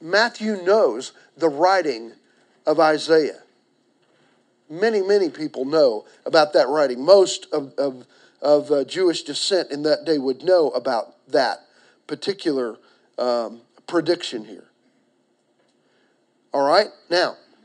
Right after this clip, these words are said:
the Christ is gonna descend from a, this is not in your outline. I'm gonna give you the little, this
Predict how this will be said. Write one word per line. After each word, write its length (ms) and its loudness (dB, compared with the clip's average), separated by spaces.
the 100 2
Christ 580 -4
is 140 -8
gonna 240 2
descend 640 -2
from 240 -4
a, 80 0
this 280 -8
is 100 -12
not 200 0
in 80 -4
your 160 -4
outline. 200 -4
I'm 60 -8
gonna 140 -4
give 220 -10
you 100 -6
the 140 -6
little, 340 -8
this 340 -8